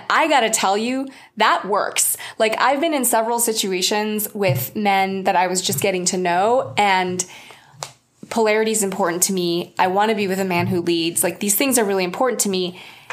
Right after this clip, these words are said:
And I recognize that a lot of men don't wanna overstep, and they don't wanna do it wrong, and they don't wanna take my power away, and, you know, all these things.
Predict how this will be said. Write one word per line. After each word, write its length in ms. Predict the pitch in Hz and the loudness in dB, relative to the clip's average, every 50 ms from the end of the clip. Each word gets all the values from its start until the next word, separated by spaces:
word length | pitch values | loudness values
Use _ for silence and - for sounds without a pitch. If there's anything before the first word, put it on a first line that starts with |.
| - - - | -14 -6 -2
And 540 | - 403 381 302 269 254 240 240 233 233 220 - - - - | 2 2 4 4 4 4 2 0 -2 -4 -4 -6 -4 -2 -2
I 60 | 226 | 0
recognize 540 | 226 254 269 269 269 226 233 220 208 202 214 | 2 2 0 0 0 0 2 2 2 2 2
that 100 | 226 214 | 0 0
a 20 | |
lot 220 | 208 208 202 202 208 | 2 2 2 2 2
of 120 | 202 190 | 2 2
men 360 | 208 208 202 196 202 180 - - | 2 2 2 2 0 -4 -4 -2
don't 220 | 196 190 185 180 | 0 0 0 0
wanna 160 | 202 220 226 - | 0 0 0 -2
overstep, 680 | 277 269 294 294 294 - - 359 311 208 180 - - - | -2 -2 0 0 0 2 2 2 2 2 0 0 -2 -2
and 120 | - 202 202 | -2 -2 -2
they 100 | 196 196 | -2 -2
don't 220 | 180 196 196 202 | 0 0 0 0
wanna 160 | 226 240 247 | -2 -2 -2
do 240 | 226 202 240 233 220 | -2 -2 0 0 -2
it 100 | - - | -2 -2
wrong, 340 | - 170 135 87 90 90 - | -2 -2 0 0 -2 -2 -4
and 140 | - 196 190 | -4 -2 -2
they 80 | 190 | -2
don't 200 | 185 185 202 196 185 | -2 -2 -2 0 -2
wanna 120 | 208 208 | -2 -4
take 220 | 208 - 226 214 - | -4 -4 -6 -4 -4
my 120 | 220 226 | -4 -2
power 420 | 220 - - - 277 262 254 220 | -2 -2 0 2 2 2 4 2
away, 360 | 202 180 180 175 151 156 156 139 | 2 4 4 4 4 4 2 0
and, 140 | - - | 0 0
you 60 | 214 208 | 0 0
know, 80 | 202 | 2
all 120 | - 196 202 | 0 0 0
these 200 | 202 208 202 - | 0 -2 -2 0
things. 320 | - 254 233 196 - - | 0 -2 -2 -2 -4 -6